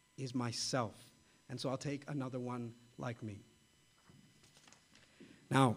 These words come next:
what shall we say to all of this? Hang with me for a little bit longer. What shall we say to all of this? I want to get there, but first I want to quickly, very quickly, just address some of the common pushbacks to what I've said,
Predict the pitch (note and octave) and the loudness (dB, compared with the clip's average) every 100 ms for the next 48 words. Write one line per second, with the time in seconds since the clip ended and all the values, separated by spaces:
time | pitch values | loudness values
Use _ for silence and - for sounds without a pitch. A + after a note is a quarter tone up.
0 | - - D#3 - F3+ D#3 C#3+ - D#3 D3+ | 0 6 6 8 10 10 10 6 8 8
1 | D3 D3+ C#3+ B2+ C3 A2 A#2 - - - | 8 4 2 4 4 2 -2 -4 -8 -10
2 | - - - - C#3 D#3 D#3 C3+ C#3+ C#3 | -20 -20 -20 -4 6 10 10 10 6 4
3 | C3 C3+ E3 E3 D3 C#3 A2+ A2 G2+ - | 2 6 6 6 6 4 2 0 -4 -14
4 | - C#3 F#3 - F3+ D#3+ - D#3+ D#3+ D3 | -6 4 4 6 6 6 6 6 6 4
5 | C#3 C3+ B2 A2+ G2+ - - - - - | 4 4 2 -2 -6 -6 -6 -12 -20 -6
6 | - D3+ F3+ G3 D#3+ F#3 F#3+ D3+ F3+ E3 | 6 10 12 12 12 12 10 6 8 10
7 | D3+ C#3 D3 - F#3+ F#3 - D#3+ E3 D3+ | 8 6 2 6 6 6 6 6 8 4
8 | - G#3+ A3 A3 C#3+ A#2+ - - - - | 4 8 8 8 0 0 -4 -16 -20 -20
9 | - - - C3 F#3+ G3 F3 - D#3 D3+ | -20 -20 -8 10 12 12 12 6 6 6
10 | C#3 D3+ E3 D3 D#3+ D3+ - E3+ D3+ D3+ | 6 4 4 4 6 6 4 4 2 2
11 | E3 D#3+ D3+ D3+ E3+ - D3 A#2+ - B2 | 6 6 8 6 4 2 0 0 -2 -4
12 | B2+ A#2+ - A2+ | -2 0 -2 -6